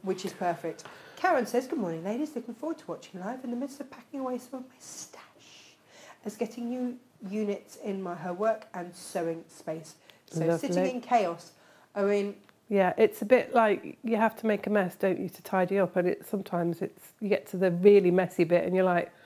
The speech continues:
Speaker 2: "Why did I start this?"
Speaker 1: I think that's where we are, Jane.
Speaker 2: <laughs> I think we
Speaker 1: I
Speaker 2: are.
Speaker 1: think that's where we are.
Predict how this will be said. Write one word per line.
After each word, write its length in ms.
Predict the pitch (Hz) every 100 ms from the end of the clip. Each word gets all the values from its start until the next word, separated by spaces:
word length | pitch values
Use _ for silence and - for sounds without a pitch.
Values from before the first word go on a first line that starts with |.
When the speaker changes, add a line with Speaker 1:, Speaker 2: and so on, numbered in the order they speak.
| - -
Speaker 2:
"Why 180 | 220
did 140 | 220 226
I 40 |
start 440 | 233 - 294 254 240
this?" 420 | 269 254 247 -
Speaker 1:
I 100 | -
think 240 | - 311 294
that's 220 | 180 -
where 100 | 202
we 140 | 196
are, 160 | 269 262
Jane. 300 | 175 156 151 - _ _
Speaker 2:
<laughs> 280 | _ -
I 40 | -
think 300 | - 254 -
we 100 | 233
Speaker 1:
I 40 |
Speaker 2:
are. 120 | 196 196
Speaker 1:
think 100 | 220
that's 240 | 269 262
where 160 | 247 214
we 120 | 226
are. 180 | 254 180